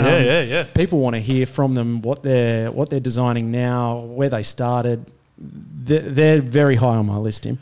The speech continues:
Speaker 1: Well, I interviewed Ben Way for an article I wrote for War Hand Planes, and he was very giving with his time and, uh, had a lot of insight about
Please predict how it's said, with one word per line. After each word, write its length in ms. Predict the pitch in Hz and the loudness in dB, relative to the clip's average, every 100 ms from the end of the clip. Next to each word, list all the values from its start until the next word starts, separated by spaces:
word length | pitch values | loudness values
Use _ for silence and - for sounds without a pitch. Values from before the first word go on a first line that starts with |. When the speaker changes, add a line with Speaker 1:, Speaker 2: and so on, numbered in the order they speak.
| _ | _
Speaker 1:
Well, 160 | 139 139 | 0 2
I 600 | 139 185 220 190 143 113 - | 4 4 4 2 0 -4 -2
interviewed 600 | 151 139 127 117 113 110 | -2 -2 -4 -6 -8 -4
Ben 260 | 120 117 113 | -2 -2 -2
Way 500 | 113 110 104 104 - - | -2 -2 -6 -10 -16 -20
for 280 | - 120 110 | -6 -4 -4
an 60 | |
article 500 | 110 120 127 - 107 | -4 -2 -2 -4 -6
I 140 | 104 101 | -6 -8
wrote 440 | 101 104 104 - | -8 -10 -10 -16
for 200 | - 110 | -12 -12
War 360 | 101 107 107 101 | -8 -8 -8 -8
Hand 260 | 104 101 - | -12 -16 -14
Planes, 480 | 110 110 196 - - | -14 -14 -14 -16 -8
and 320 | 127 117 110 | -6 -4 -8
he 240 | - 123 117 | -6 -4 -2
was 500 | 117 113 110 107 107 | -2 -4 -4 -6 -8
very 480 | 113 113 143 147 | -8 -4 -2 -2
giving 380 | 123 120 117 113 | -4 -6 -6 -6
with 120 | 110 | -6
his 160 | 107 104 | -6 -10
time 580 | - 117 120 143 269 - | -10 -6 -4 -4 -6 -8
and, 320 | 123 113 107 110 | -6 -4 -2 -2
uh, 140 | 104 | -2
had 160 | - 123 | 0 0
a 60 | |
lot 200 | 117 127 131 | 2 0 0
of 120 | 131 | -4
insight 600 | 131 127 - 113 107 107 | -6 -6 -4 -2 -4 -6
about 480 | 113 110 110 110 | -10 -10 -10 -10